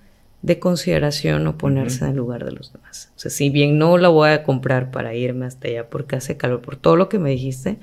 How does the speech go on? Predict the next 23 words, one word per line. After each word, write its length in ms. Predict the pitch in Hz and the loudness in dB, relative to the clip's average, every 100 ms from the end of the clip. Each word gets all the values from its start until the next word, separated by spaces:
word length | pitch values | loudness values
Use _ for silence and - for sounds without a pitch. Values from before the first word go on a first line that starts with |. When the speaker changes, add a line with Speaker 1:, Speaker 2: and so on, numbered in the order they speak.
| - | -8
Speaker 2:
Sí. 100 | 110 92 - - _ _ _ _ _ _ _ _ | -4 -4 -6 -16 _ _ _ _ _ _ _ _
Speaker 1:
pero 160 | 185 180 | 4 4
sí 160 | 214 | 0
tengo 260 | 208 214 208 | 0 0 0
que 80 | 208 | -4
hacer 200 | - 196 | -2 -2
un 80 | 190 | -4
poco 240 | - _ | -10 _
conciencia, 680 | - 165 156 165 147 143 - | -2 -2 -2 -4 -6 -6 -4
¿no? 220 | 139 147 | -2 -2
Igual. 400 | 143 131 120 - - _ _ _ - - _ | -4 -4 -8 -12 -20 _ _ _ -20 -20 _
Entonces, 560 | - 143 147 156 - - _ _ - | -6 -2 2 0 -2 -12 _ _ -10
eh, 380 | 135 127 123 - | -6 -4 -6 -4
es 160 | 170 | 0
más 220 | 196 196 196 | 2 0 0
bien 180 | 185 185 | -2 -2
empatía. 680 | 165 131 127 123 117 127 - - | -2 -6 -8 -10 -12 -16 -20 -20
Y, 200 | - 131 | -8 -2
y 80 | 139 | 0
a 60 | 143 | 2
veces 260 | 143 170 | 0 -2
creo 280 | - 160 160 | -2 -2 -2
que 480 | - 151 139 123 | -2 -2 -2 -6